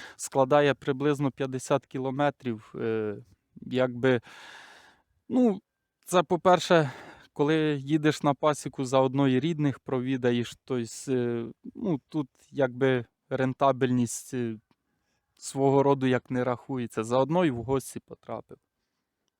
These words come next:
Малюки пішли на рибалку, порибалили, я попрацював і, ну,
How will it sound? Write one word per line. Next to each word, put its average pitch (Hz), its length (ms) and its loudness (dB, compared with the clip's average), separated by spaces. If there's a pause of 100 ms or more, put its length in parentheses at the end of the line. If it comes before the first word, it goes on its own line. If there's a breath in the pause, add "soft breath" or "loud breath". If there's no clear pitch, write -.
(260)
Малюки 143 480 2
пішли 139 380 -6
на 127 140 0
рибалку, 139 540 -2
порибалили, 123 800 -4
я 127 140 0
попрацював 127 840 -8 (800 soft breath)
і, 107 380 -8 (840)
ну, 156 220 -6